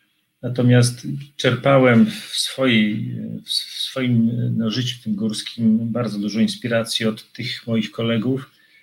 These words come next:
którzy tę erę tworzyli, więc, e, więc dlatego też, e, e, biorę te twoje podziękowania na, e, na, na swoje barki, aczkolwiek one są dla nich, dla tych moich kolegów.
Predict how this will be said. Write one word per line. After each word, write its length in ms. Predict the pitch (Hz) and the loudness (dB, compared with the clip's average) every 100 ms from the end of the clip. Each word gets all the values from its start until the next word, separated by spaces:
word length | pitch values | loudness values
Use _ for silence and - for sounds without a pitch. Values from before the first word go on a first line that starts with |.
| _ _ _ _ _ | _ _ _ _ _
którzy 360 | - 127 127 | -4 -2 0
tę 60 | 113 | 2
erę 240 | 110 107 | 4 4
tworzyli, 540 | 107 - 101 104 87 - | 0 -2 -2 -2 -4 -10
więc, 440 | - 104 - - | -14 -8 -4 -2
e, 340 | 113 107 113 107 - - _ _ _ | -2 -2 -2 -4 -10 -20 _ _ _
więc 240 | 127 113 | -4 -4
dlatego 380 | 110 113 127 120 | -2 -2 -2 -2
też, 400 | 120 113 - - | 0 2 2 2
e, 400 | 120 113 110 107 107 _ _ _ _ _ _ _ _ _ _ | 0 -4 -4 -4 -8 _ _ _ _ _ _ _ _ _ _
e, 320 | 123 117 113 117 123 - _ _ _ _ _ | -10 -10 -10 -10 -12 -14 _ _ _ _ _
biorę 340 | 113 104 117 110 - _ _ _ _ _ _ _ _ _ _ _ | -6 -2 -2 -2 -6 _ _ _ _ _ _ _ _ _ _ _
te 140 | - 117 | -8 -8
twoje 260 | - 117 | -4 -4
podziękowania 680 | - 104 107 95 98 101 101 | -2 -4 -4 -4 -4 -2 -4
na, 500 | 98 98 98 98 - - 113 | -2 -2 -2 -6 -10 -18 -12
e, 340 | 101 98 98 - - _ _ _ _ _ _ _ _ - | -8 -8 -8 -12 -20 _ _ _ _ _ _ _ _ -12
na, 100 | 127 | -6
na 160 | 131 | -2
swoje 320 | 120 - 139 120 | -2 2 4 4
barki, 340 | 127 - - | 4 2 0
aczkolwiek 420 | 120 - 117 107 | -2 -2 -2 0
one 100 | 110 | 0
są 160 | - 107 | 2 -2
dla 200 | 90 87 | -2 -8
nich, 340 | 175 - - - | -12 -14 -20 -16
dla 120 | 107 | -14
tych 200 | - - | -14 -12
moich 200 | 196 196 | -10 -10
kolegów. 480 | 98 95 98 _ - | -12 -16 -18 _ -20